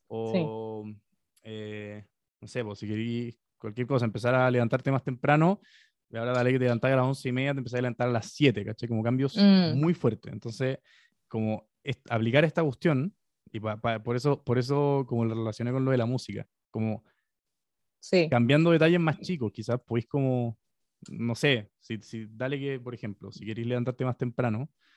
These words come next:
Speaker 1: ya, no empecé a levantarte a las siete de la mañana si te levantás a las once,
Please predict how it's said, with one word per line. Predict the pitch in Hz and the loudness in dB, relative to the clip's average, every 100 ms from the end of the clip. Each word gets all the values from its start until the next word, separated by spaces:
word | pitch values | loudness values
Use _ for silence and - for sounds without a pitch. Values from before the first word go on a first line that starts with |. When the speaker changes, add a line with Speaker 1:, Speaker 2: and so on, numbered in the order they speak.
| _ _ _ _ _ | _ _ _ _ _
Speaker 1:
ya, | 123 135 113 107 | -2 0 0 -2
no | 120 | -4
empecé | 123 135 139 | -2 0 4
a | 151 | 6
levantarte | 156 147 151 143 | 6 4 0 0
a | 151 | 2
las | 143 127 - - | 2 -2 -12 -20
siete | - - 147 | -4 2 6
de | 147 | 6
la | 139 | 6
mañana | 135 139 | 4 2
si | 139 120 | -2 -4
te | |
levantás | 117 117 127 131 | -4 -2 2 4
a | |
las | 131 | 6
once, | 120 131 - 104 | 4 2 -2 -8